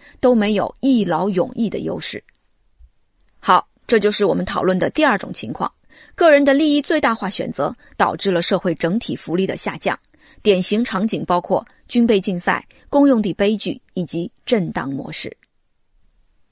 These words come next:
最后，我们再来讨论一种特殊的情况。在这种情况下，个人并不是追求利益最大化，而是根据个人偏好来做出选择，不极端，很温和。但是这样的选择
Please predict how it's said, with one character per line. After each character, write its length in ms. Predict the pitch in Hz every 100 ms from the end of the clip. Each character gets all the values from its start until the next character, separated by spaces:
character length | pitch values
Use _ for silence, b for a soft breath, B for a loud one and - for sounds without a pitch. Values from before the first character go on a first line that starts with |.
| -
最 180 | - -
后， 260 | 202 156 -
我 100 | 190
们 100 | 208
再 160 | 240 294
来 120 | 240
讨 180 | - -
论 160 | 190
一 80 | 214
种 140 | - -
特 180 | - 254
殊 180 | - 302
的 80 | 208
情 160 | - -
况。 200 | - - _ _ b b b b -
在 120 | 311
这 220 | - 392
种 160 | 214 175
情 180 | 151
况 200 | 160 185
下， 240 | - 170 - b b b
个 200 | - 339
人 200 | 254 233 285
并 220 | 370 311
不 100 | 220
是 140 | - 190
追 180 | 214
求 160 | 196 185
利 240 | 226 277
益 80 | 208
最 160 | 254 226
大 140 | 175
化， 260 | - 139 - _ _ _ -
而 120 | 233
是 140 | 262
根 160 | 311 311
据 100 | 294
个 140 | 330
人 140 | 262 269
偏 280 | - 330
好 160 | 339 233
来 140 | 196
做 160 | 190 180
出 100 | 190
选 240 | - 170
择， 220 | - 117 - _ _ -
不 100 | 240
极 160 | 165
端， 240 | 196 196 233
很 240 | - 196 139
温 160 | 226
和。 200 | - - _ _ _ _ B B
但 160 | 247
是 160 | 240 220 b b
这 260 | - 392 415
样 120 | 262
的 100 | 202
选 240 | - 160 139
择 220 | 160